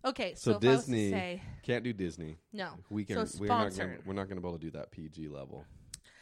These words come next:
Speaker 1: You know what? Um, I would say, so recently, Macklemore, he joined up with Dutch Brothers here
Speaker 2: Oh,
Speaker 1: out
Speaker 2: that'd
Speaker 1: of
Speaker 2: be a cool
Speaker 1: Grants
Speaker 2: one.
Speaker 1: Pass, Oregon.
Speaker 2: Dutch Bros.
Speaker 1: So
Speaker 2: Hmm.
Speaker 1: I would say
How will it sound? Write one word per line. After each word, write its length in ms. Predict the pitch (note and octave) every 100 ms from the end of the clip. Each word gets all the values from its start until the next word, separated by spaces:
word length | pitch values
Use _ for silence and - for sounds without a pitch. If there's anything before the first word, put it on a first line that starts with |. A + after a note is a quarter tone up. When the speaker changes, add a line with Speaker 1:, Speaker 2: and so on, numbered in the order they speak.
| - -
Speaker 1:
You 120 | C4
know 120 | C#4
what? 300 | A#3+ A3 C4+ - A3
Um, 640 | A#3 A3+ G#3+ G#3 G#3 G3+ -
I 160 | A3 C#4+
would 180 | F4+ -
say, 560 | - F#3 F3 F3 G3 - _ _
so 240 | - - A3+
recently, 600 | G3+ C#4 F#4 B3 G3+ F#3
Macklemore, 520 | F#3 G3 A3+ B3 C#4+ G#4+ - _ _ _ _
he 260 | - - C4+
joined 300 | C4 B3 A3
up 160 | G3+ G3+
with 100 | G3 -
Dutch 260 | B3 -
Brothers 360 | A3 F#3 F3 -
here 240 | - F3+
Speaker 2:
Oh, 20 | B2+
Speaker 1:
out 40 |
Speaker 2:
that'd 120 | F#3 F3+
Speaker 1:
of 20 |
Speaker 2:
be 60 | E3+
a 40 |
cool 80 | G3
Speaker 1:
Grants 180 | G3 G#3
Speaker 2:
one. 60 |
Speaker 1:
Pass, 220 | A3 F#3+ -
Oregon. 420 | F#3+ G3 A3 B3 F#4+ - -
Speaker 2:
Dutch 240 | A2+ -
Bros. 280 | - - -
Speaker 1:
So 140 | - B3
Speaker 2:
Hmm. 80 | -
Speaker 1:
I 120 | B3+
would 140 | C4+
say 460 | - A#3+ G3+ G3+ G3+